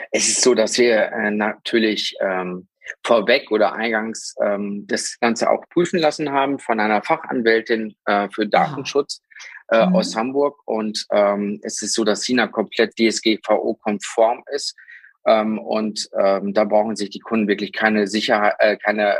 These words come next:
Speaker 1: äh, Gedanken machen, dass es irgendwie unsicher ist. Und, ähm, die, äh, über eine, äh, A-P-I-Schnittstelle werden die Daten miteinander abgeglichen und das ist
Speaker 2: Mhm.
Speaker 1: alles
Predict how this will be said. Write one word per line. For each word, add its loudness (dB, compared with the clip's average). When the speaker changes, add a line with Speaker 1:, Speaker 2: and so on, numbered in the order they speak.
Speaker 1:
äh, 2
Gedanken 0
machen, 0
dass -8
es -12
irgendwie -2
unsicher -2
ist. -6
Und, -4
ähm, -2
die, 2
äh, 4
über 4
eine, 2
äh, 2
A-P-I-Schnittstelle -2
werden 2
die -2
Daten 0
miteinander 0
abgeglichen -2
und -8
das -10
ist 2
Speaker 2:
Mhm. 2
Speaker 1:
alles 0